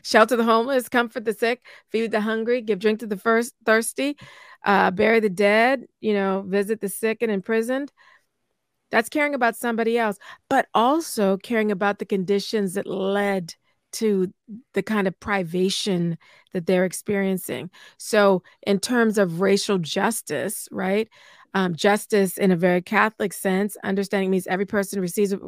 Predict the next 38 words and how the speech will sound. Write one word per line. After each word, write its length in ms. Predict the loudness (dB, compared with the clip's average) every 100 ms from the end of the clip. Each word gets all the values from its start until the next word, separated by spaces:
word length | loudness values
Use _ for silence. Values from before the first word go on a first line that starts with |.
| -14
what 200 | -4 -2
they 120 | 2 0
are 80 | 0
due. 420 | 0 2 4 2 -2 -20 -10
We 240 | -2 2 2
are 100 | 2
looking 500 | 2 -2 -2 -2 0
at, 280 | 2 0 -2 _ _ _ _ -2
from 180 | 0 2
a 40 |
racial 380 | 2 2 0 -2
lens, 400 | 0 2 0 -2 -10 -12
what 240 | 2 4 4
are 60 |
people 480 | 2 -4 0 0 0
not 360 | 2 2 2 0
receiving 840 | -4 -4 -4 -4 0 0 -2 -6 -6
that 100 | 0
they 160 | 2
are 160 | 4 2
due, 680 | -2 -8 -4 2 4 2 -2 -14 -14 -4
and 160 | 2
they 100 | 4
aren't 140 | 4 2
receiving 400 | -2 -2 0 0
it 100 | 0
on 120 | 0
account 280 | -2 -2 0
of 80 |
their 160 | 0 0
race. 480 | 0 -2 -2 -10 -14 -20 0
They 140 | 4
aren't 180 | 4 2
receiving 500 | 0 -2 2 0 2
it 120 | -2 0
on 140 | -2
account 440 | -2 0 0 0 -2
of 320 | -2 0 -2